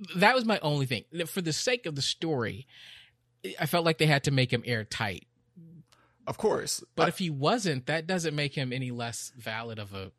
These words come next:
Speaker 1: of, of worthiness.
Speaker 2: No, naturally. Eh, but I think this is where contextualizing art really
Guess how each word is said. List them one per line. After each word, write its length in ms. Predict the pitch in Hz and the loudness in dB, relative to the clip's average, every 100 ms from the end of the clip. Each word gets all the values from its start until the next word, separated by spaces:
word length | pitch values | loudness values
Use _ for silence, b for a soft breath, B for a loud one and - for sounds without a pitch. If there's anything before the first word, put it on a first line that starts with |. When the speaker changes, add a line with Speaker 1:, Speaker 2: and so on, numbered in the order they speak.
| _ | _
Speaker 1:
of, 320 | 117 107 98 | -6 -6 -6
of 160 | - 101 | -10 -8
worthiness. 540 | 101 160 135 - 147 | -6 -6 -6 -8 -6
Speaker 2:
No, 180 | 220 233 | -2 0
naturally. 760 | 151 185 180 - 131 113 113 - | 0 2 0 2 2 4 2 2
Eh, 200 | 127 123 | 2 0
but 420 | 123 127 123 123 113 | 0 2 2 0 0
I 100 | 123 | -2
think 160 | 113 120 | 0 -2
this 140 | 117 | -2
is 100 | 107 | -2
where 160 | 110 110 | 0 -2
contextualizing 800 | 110 - 127 - 117 110 107 120 | -2 -2 -2 0 0 0 -2 -2
art 220 | 117 117 | 0 2
really 440 | 113 107 104 104 | 0 0 0 -4